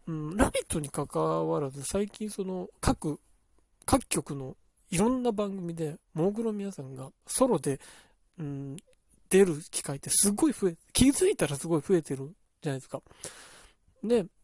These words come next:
あの、多分ものの皆さんとかはすっごい多分それは、あの、嬉しいことなんだろうし、うん、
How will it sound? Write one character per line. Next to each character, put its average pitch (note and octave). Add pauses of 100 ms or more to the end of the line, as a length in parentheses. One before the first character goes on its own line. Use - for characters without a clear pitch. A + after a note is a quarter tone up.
あ D#3+
の、 D3 (320)
多 F4+
分 F#3
も G3+
の C4+
の C#4
皆 C4+
さ E3+
ん C#3
と -
か C#3
は D#3
す -
っ E3
ご C4
い F3+
多 C#3+
分 D#3 (320)
そ -
れ G#3
は、 G3+ (220)
あ F3
の、 E3+
嬉 F3+
し F#3+
い -
こ -
と D3
な C3
ん C3
だ C#3
ろ C3
う C3
し、 D3 (460)
う D3
ん、 C3